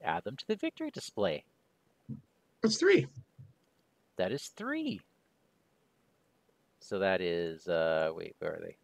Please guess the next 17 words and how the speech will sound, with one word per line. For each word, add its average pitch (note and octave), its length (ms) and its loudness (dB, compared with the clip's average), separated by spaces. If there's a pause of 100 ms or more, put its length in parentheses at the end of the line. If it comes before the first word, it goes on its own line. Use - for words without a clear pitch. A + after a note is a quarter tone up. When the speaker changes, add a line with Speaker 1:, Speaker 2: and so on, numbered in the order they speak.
Speaker 1:
This - 220 -8
one, C3+ 360 -2 (680)
uh, E2 320 0
this - 240 -10
one, C3 360 -4 (800)
and F3+ 220 -2
this C4+ 200 -4
one. C4+ 300 0 (2750)
Uh, D3 300 10
and C3+ 220 4
then D3 500 10
for D3+ 180 -6
each F3+ 220 -6
present-day F3+ 400 10
location D3+ 440 2
in B2 180 -4
play, C#3 680 6